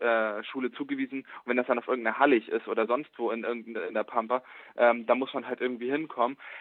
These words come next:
Das Ministerium kam uns entgegen, hat immer wieder gesagt, es wird eine Bezuschussung geben. Ähm, wie hoch diese Bezuschussung ist, ist noch nicht offiziell irgendwie mal gesagt. Es sind immer wieder Zahlen im Raum. Ähm, insgesamt wird so ein Semesterticket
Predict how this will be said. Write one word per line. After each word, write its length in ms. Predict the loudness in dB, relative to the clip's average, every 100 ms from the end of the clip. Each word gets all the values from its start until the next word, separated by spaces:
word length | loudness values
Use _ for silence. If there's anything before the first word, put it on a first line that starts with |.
| 2
Das 200 | 2 4
Ministerium 920 | 0 -2 -4 0 6 6 6 4 2 -6 -20 _ -20 _ _
kam 280 | 0 2 4
uns 180 | 2 2
entgegen, 400 | 0 4 4 4
hat 100 | 2
immer 160 | 2
wieder 120 | 4 4
gesagt, 260 | 4 0
es 180 | -2 4
wird 200 | 4 6
eine 200 | 4 2
Bezuschussung 960 | -2 -4 -4 -6 -4 -4 -4 -2 -4 0
geben. 380 | 0 0 -2 -8 -16 -16 2
Ähm, 580 | 8 8 8 4 -2 -4
wie 120 | -2 2
hoch 180 | 2
diese 200 | 2 -6
Bezuschussung 720 | -6 -8 -8 -4 -4 -4 -4
ist, 180 | -4 -4
ist 240 | -6 -6 -4
noch 160 | -4
nicht 340 | -4 -6 -2 2
offiziell 540 | 2 0 -2 2 4
irgendwie 240 | 2 0
mal 140 | 0 0
gesagt. 280 | 2 2 0
Es 60 |
sind 100 | -8
immer 180 | -4 -2
wieder 220 | 2 2 0 -16 -6 4
Zahlen 300 | 6 8 4
im 120 | 0
Raum. 400 | 2 4 4 0 _ -6 6
Ähm, 480 | 8 8 4 -4 -4 -4
insgesamt 800 | -4 -2 -2 4 4 4 -2 0
wird 160 | 2 4
so 120 | 0
ein 260 | 0 -4
Semesterticket 760 | -4 -4 -2 -4 -2 0 0